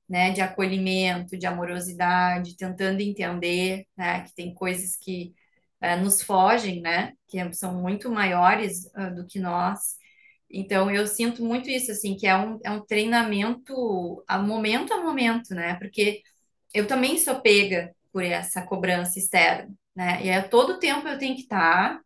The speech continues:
"Peraí, calma, né? Isso aqui dá pra, dá, mas isso aqui ainda não", né? Então, esse também, ah, reconhecer que momento que a gente tá,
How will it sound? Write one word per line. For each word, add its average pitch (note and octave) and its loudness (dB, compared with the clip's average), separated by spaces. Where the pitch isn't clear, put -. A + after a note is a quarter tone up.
"Peraí, G3+ 2
calma, F#3 2
né? E3+ 0
Isso F3 0
aqui A3+ -4
dá G#3 6
pra, A#3+ -6
dá, F#3 6
mas F3+ -8
isso F3+ -6
aqui G#3 -2
ainda A3 0
não", G#3 2
né? F3+ 4
Então, G#3 0
esse A3+ 0
também, A#3 0
ah, G3 -2
reconhecer A#3+ 2
que G#3+ -6
momento G3+ 0
que F#3+ -10
a - -6
gente F3+ -8
tá, F3+ 2